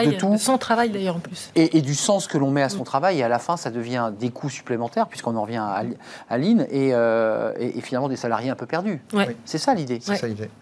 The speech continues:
Speaker 2: Donc le patron alors, en fait, c'est, il faut que le patron en ait pris conscience. Donc, vous rencontrez, j'imagine, le top manager. Il n'y a qu'eux qui peuvent insuffler la dynamique, non ?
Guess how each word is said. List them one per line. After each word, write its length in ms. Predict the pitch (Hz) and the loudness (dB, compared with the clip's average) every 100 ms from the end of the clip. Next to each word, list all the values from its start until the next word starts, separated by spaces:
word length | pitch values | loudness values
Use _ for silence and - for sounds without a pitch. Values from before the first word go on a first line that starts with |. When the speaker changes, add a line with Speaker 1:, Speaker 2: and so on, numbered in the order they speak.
| - | -8
Speaker 2:
Donc 280 | 127 139 139 | 0 2 2
le 180 | 143 131 | 2 4
patron 320 | 135 - 202 226 | 2 0 -2 0
alors, 200 | 139 151 - | 2 2 0
en 60 | 147 | 0
fait, 180 | 226 | 0
c'est, 100 | - - - - - - 82 - _ | 0 -10 -18 -20 -20 -18 -20 -20 _
il 80 | - | -10
faut 120 | - | -4
que 80 | 156 | -2
le 40 | |
patron 320 | 143 135 - 180 | 0 -2 0 0
en 80 | |
ait 80 | 131 | 0
pris 160 | 127 127 | -4 -8
conscience. 360 | 165 165 196 | -10 -6 -4
Donc, 140 | 131 123 | -2 -4
vous 160 | 120 | -2
rencontrez, 380 | 120 117 127 - | -4 -4 -6 -6
j'imagine, 400 | 151 120 117 160 | -6 -6 -4 -4
le 80 | 117 | -6
top 220 | - 143 | -4 -4
manager. 400 | 127 143 165 165 - - - | -2 -4 -2 -4 -6 -14 -8
Il 60 | - | -2
n'y 20 | |
a 40 | 247 | 0
qu'eux 220 | - 294 | 2 2
qui 140 | - | 2
peuvent 220 | 151 156 | -2 0
insuffler 360 | 135 127 135 139 | 0 -4 -6 -4
la 80 | 123 | -4
dynamique, 440 | 123 123 120 - | -2 -4 -4 -4
non ? 180 | 151 247 | -2 -2